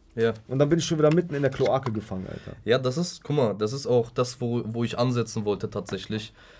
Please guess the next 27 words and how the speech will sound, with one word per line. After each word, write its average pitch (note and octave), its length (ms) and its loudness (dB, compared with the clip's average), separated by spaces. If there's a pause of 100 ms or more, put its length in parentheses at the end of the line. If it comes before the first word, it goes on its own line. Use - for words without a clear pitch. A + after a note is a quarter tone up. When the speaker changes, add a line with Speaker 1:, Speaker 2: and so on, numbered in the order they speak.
(240)
Speaker 1:
Ähm, G#2+ 600 2 (840)
ich - 180 -4
find F3 220 6
das - 220 -4
krass, - 500 -2 (800)
wie B2 80 0
du A#2+ 140 2
in C#3 120 2
deinen A#2+ 240 4
Texten, A2 680 -2 (340)
in A#2 100 2
deinem A#2 220 4
Auftreten A2 880 0 (300)
wirklich B2 400 -4
jedes C#3 400 0
Mal B2+ 180 2
versuchst, B2 400 -2
den A2+ 80 0
Sport A#2 460 2
hervorzuheben. F#2+ 720 -4 (280)
Jedes C#3 480 2
Mal A#2 240 4
versuchst A#2+ 460 -4
auch, A2 340 2
ähm, G#2+ 320 0 (920)
ja, C#3+ 60 4
du, B2+ 140 -2